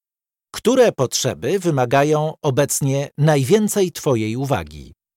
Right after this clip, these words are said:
Na ile odczuwasz chęć zajmowania się takimi potrzebami jak samorealizacja, transcendencja, wyrażanie siebie?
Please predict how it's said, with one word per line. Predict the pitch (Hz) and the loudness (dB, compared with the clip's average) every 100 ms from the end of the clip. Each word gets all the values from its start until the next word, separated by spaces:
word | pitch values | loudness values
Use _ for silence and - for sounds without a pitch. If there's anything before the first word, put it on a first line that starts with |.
| _ _ - | _ _ -2
Na | 151 165 156 | 2 4 4
ile | 147 139 170 185 | 4 2 4 2
odczuwasz | - - 123 131 127 | 0 -2 0 0 0
chęć | - 131 143 - 131 | -2 0 -2 -4 -2
zajmowania | 131 131 135 135 160 104 | 0 2 2 2 2 0
się | - 104 | -4 -8
takimi | 107 - 127 123 | -10 -4 -4 -2
potrzebami | 135 - 135 123 139 180 | -4 -2 0 0 0 0
jak | 151 107 - | -2 -2 -2
samorealizacja, | 156 131 131 101 101 117 175 180 - 165 143 | 0 2 2 0 -6 -4 0 0 0 0 0
transcendencja, | - 143 139 127 - 113 101 156 170 - 151 135 123 - _ _ | -2 -4 -2 -2 -4 -6 -2 0 0 -2 -2 -2 -4 -10 _ _
wyrażanie | 113 139 139 131 165 175 151 | 2 4 4 4 2 2 0
siebie? | - 98 85 64 | -2 -6 -8 -14